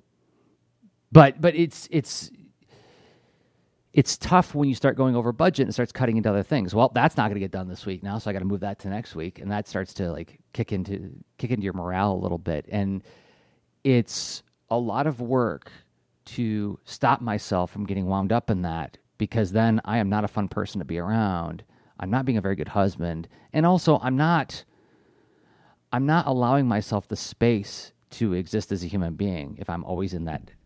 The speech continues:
that, that spiraled up headspace of,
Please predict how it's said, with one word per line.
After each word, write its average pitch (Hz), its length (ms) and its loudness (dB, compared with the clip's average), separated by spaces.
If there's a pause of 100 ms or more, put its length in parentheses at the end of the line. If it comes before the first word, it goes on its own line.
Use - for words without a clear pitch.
(140)
that, 87 260 -8
that 82 160 -8 (300)
spiraled 95 520 -2
up 87 140 -2
headspace 87 600 -6
of, 87 280 -6